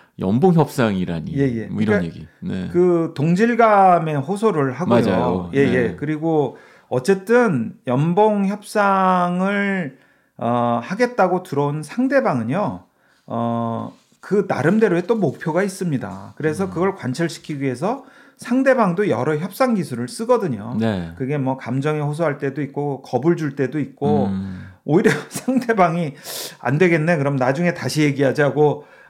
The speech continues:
Speaker 2: 예, 그런, 어, 협상의 기술을 쓰는 경우도 있기 때문에
Speaker 1: 네.
Speaker 2: 우리 직장인들에게 이 연봉 협상이란 건 정말 뭐, 절차긴 절차인데,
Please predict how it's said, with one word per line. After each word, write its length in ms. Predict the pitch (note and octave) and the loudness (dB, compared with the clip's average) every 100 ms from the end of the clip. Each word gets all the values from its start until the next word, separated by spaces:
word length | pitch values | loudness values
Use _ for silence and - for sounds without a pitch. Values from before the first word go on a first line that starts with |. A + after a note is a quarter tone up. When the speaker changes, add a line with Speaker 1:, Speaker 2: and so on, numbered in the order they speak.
| - | 0
Speaker 2:
예, 320 | C3 B2 A#2 | 4 4 2
그런, 460 | C3+ C3+ B2+ A2+ - | 0 0 0 -4 -4
어, 300 | B2 G#2+ A#2 | -4 -4 -6
협상의 420 | C3 D3 G#3+ F#3+ | -10 -2 0 0
기술을 400 | C#3+ C3 C#3 C3 | -2 -6 -4 -6
쓰는 280 | C3+ G#3+ A3+ | -4 -2 0
경우도 300 | G3+ D3+ C3+ | 0 0 0
있기 240 | E3 A#2+ - | -4 -6 -8
때문에 560 | A2+ A#2+ F3 F#3 G2+ - | -6 -4 -6 -6 -6 -6
Speaker 1:
네. 320 | G2 G2 F#2+ | -4 -2 -2
Speaker 2:
우리 160 | D#3+ G#3+ | -2 -2
직장인들에게 1160 | E3 D3 A3+ A#3 A3+ A3 G#3+ G3 G#3 G3+ F#3+ - | -4 0 2 2 2 2 0 0 0 0 -2 -4
이 280 | F3+ F#3 D3+ | -4 -2 -4
연봉 560 | C#3 F#3 G#3 F#3+ F3 | -4 -2 -2 -2 -2
협상이란 560 | F3+ F#3 G#3+ G3+ F3 F3 | -4 -6 -6 -4 -4 -4
건 160 | G#3+ A#3+ | -6 -10
정말 720 | - - C4+ B3+ B3 G#3+ - _ _ _ _ | -10 -6 0 2 2 -2 -6 _ _ _ _
뭐, 240 | - G#4 - | -6 -6 -8
절차긴 640 | - C3+ C#3 - A#3+ C4 | -8 -4 -4 -2 -2 -2
절차인데, 920 | A#3 C3+ - D3+ C#3 A2 C3+ C3+ F#2+ | 0 -4 -4 -4 -2 0 0 -2 -4